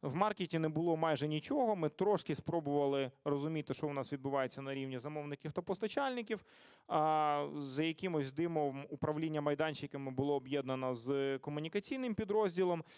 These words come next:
а кол-центр був об'єднаний з, е, тестувальниками. Ну і, відповідно, да, ну і донорами там теж там сильно ніхто не, не, не управляв. Що в нас є наразі?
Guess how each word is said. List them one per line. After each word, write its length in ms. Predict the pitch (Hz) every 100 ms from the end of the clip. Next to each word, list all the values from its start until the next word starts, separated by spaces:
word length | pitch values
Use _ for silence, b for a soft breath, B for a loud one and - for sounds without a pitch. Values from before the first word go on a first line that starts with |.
| B B
а 180 | 170 165
кол-центр 460 | 185 160 214 175
був 160 | 147 151
об'єднаний 640 | 135 139 165 143 139 131
з, 200 | 113 120
е, 1000 | 139 139 135 135 131 131 123 131 127 131 131
тестувальниками. 800 | 147 160 135 113 113 107 131 147
Ну 140 | 208
і, 80 | 160
відповідно, 800 | 147 - 151 170 147 143 135 123
да, 280 | 135 123 113
ну 120 | 170
і 60 | 127
донорами 460 | 147 135 120 117
там 160 | 110 110
теж 180 | 110 -
там 160 | 104 107
сильно 300 | - 131 117
ніхто 300 | 117 - 123
не, 200 | 117 117
не, 180 | 120 120
не 120 | 131
управляв. 460 | 123 117 113 95 104 B B B B
Що 140 | -
в 40 | 202
нас 200 | 175 170
є 120 | 170
наразі? 440 | 147 120 101 104